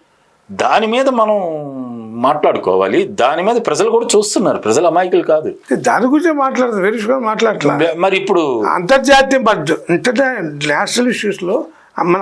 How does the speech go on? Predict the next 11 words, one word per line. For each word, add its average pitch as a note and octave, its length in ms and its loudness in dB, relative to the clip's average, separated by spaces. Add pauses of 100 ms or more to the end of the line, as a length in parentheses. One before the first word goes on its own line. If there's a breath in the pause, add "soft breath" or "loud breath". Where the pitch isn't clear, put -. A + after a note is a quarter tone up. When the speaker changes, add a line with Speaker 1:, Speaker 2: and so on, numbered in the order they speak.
Speaker 2:
అంత F3 180 -4 (100)
ఇంటర్నల్ G#3 560 -2
ఇష్యూ, - 240 -4
not G#3 160 -4 (100)
national, D3 380 -4 (460 loud breath)
ఇంటర్నల్ G3 1160 0
ఇష్యూలో F#3 360 -4 (380 soft breath)
వాళ్ళు G3 240 0
కలెక్ట్ A3 220 -2
చేసిన G#3 280 -8
ఏంటి? G3+ 200 -10